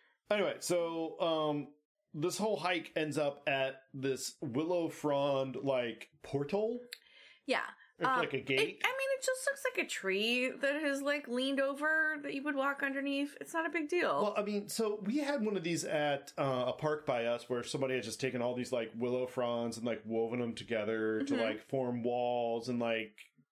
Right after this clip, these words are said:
Speaker 1: rooms and, like,
Speaker 2: Yeah, it's very
Speaker 1: cool
Speaker 2: cool.
Speaker 1: stuff. Um, that was pre, um, the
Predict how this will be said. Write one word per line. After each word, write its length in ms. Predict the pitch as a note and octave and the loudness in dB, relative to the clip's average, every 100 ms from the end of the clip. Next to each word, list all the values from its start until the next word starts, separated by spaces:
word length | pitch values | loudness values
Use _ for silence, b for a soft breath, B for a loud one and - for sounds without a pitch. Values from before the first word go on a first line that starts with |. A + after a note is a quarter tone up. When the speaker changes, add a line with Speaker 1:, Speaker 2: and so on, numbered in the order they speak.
| - | -6
Speaker 1:
rooms 680 | C#3 C3+ C3 B2 B2 A#2+ A2 | 0 2 2 2 0 0 -2
and, 420 | A#2+ A#2 A2+ A2 G#2+ _ b b - | -2 -2 -4 -6 -14 _ b b -2
like, 160 | B2+ | 2
Speaker 2:
Yeah, 140 | A4+ A3 | 4 2
it's 140 | G3+ | 0
very 160 | A3+ C#4+ | 0 2
Speaker 1:
cool 180 | C3+ G#3 | 2 2
Speaker 2:
cool. 20 | |
Speaker 1:
stuff. 220 | C3 G#2+ B B B | 2 -2 B B B
Um, 480 | C#3 C3 B2 A#2+ A2+ - C3+ | 0 2 2 -2 -8 -12 -2
that 120 | D3+ | 0
was 160 | D3+ D3 - _ _ _ _ _ _ | 0 -4 -14 _ _ _ _ _ _
pre, 460 | - D#3 C3 B2 - | -2 0 2 0 0
um, 600 | C3 A#2+ A2+ G#2+ G#2 G2+ | 0 2 0 0 -2 -6
the 360 | A#2 G#2+ G#2 G2+ | -4 -4 -4 -6